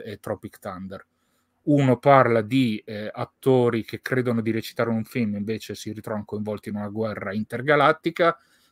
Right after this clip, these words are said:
l'altro parla di attori che credono di recitare un film, invece si ritrovano prigionieri di spacciatori di droga, guerriglieri, eh,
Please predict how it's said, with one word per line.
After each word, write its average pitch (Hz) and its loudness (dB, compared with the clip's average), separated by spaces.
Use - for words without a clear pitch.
l'altro 117 0
parla 110 4
di 123 4
attori 117 4
che 104 -4
credono 107 -4
di 110 -6
recitare 143 -2
un 165 -2
film, 107 -4
invece 101 -6
si - -8
ritrovano 101 -6
prigionieri 104 -6
di 101 -6
spacciatori 110 0
di 104 -4
droga, 107 4
guerriglieri, 104 -2
eh, 95 -12